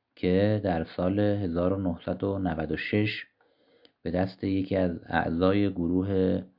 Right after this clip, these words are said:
سازمان فرقه‌ای سپاه صحابهٔ پاکستان ایجاد شده است. این گروه هم از عربستان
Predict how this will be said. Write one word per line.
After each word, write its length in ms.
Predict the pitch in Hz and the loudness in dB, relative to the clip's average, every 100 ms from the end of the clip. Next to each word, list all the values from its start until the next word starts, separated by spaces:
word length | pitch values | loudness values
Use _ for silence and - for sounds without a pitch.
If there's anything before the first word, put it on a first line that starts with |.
| _ _ _ | _ _ _
سازمان 1120 | _ 82 80 78 82 85 95 92 92 92 92 90 | _ -4 -4 -2 -2 0 2 2 2 2 2 -2
فرقه‌ای 920 | 92 - - 82 78 80 85 95 92 | -8 -14 -6 -4 -2 0 2 2 2
سپاه 720 | - 82 - 80 78 78 76 | -2 -8 -4 -4 -2 -4 -6
صحابهٔ 600 | - 82 80 76 78 78 | -6 -8 -4 -4 -4 -4
پاکستان 800 | - 78 78 - - 92 101 104 _ _ _ _ _ _ _ | -4 -6 -6 -8 -4 -2 -2 -6 _ _ _ _ _ _ _
ایجاد 720 | - 80 - 85 87 90 92 | -8 -8 -4 -2 0 0 -2
شده 360 | - - 80 73 | -4 -8 -6 -6
است. 300 | 67 - - _ _ _ - _ _ | -8 -12 -20 _ _ _ -20 _ _
این 280 | 131 143 139 | 4 6 6
گروه 400 | 135 135 135 131 | 6 6 6 4
هم 240 | 135 127 | 4 6
از 500 | 120 107 104 98 95 | 4 4 2 2 0
عربستان 1000 | 90 95 95 95 - 117 117 117 110 104 | 0 2 2 0 -2 0 2 2 2 0